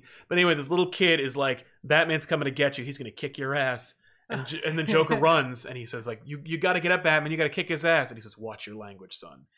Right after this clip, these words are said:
Speaker 2: That's different. That's cute.
Speaker 1: That moment is gold. Not as gold as Wonder Woman literally being gold with a chainsaw of bullshit,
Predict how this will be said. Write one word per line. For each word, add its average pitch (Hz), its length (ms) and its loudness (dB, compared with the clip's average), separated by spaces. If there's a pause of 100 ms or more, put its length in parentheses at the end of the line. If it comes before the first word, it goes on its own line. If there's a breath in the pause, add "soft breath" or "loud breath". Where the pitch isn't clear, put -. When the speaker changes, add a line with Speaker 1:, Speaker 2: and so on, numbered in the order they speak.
(120 soft breath)
Speaker 2:
That's 480 180 0
different. 247 440 4
That's 294 180 2
cute. 220 320 -4
Speaker 1:
That 160 240 4
moment 120 400 -6 (100)
is 113 400 -12 (260)
gold. 98 520 -10 (420)
Not 151 320 4
as 143 120 0
gold 113 500 -2 (400)
as 117 160 -8
Wonder 175 320 2
Woman 147 400 0
literally 156 480 4
being 165 400 2
gold 127 400 0
with 123 140 -8
a 131 60 -4
chainsaw 135 680 0
of 135 160 -2
bullshit, 120 560 -4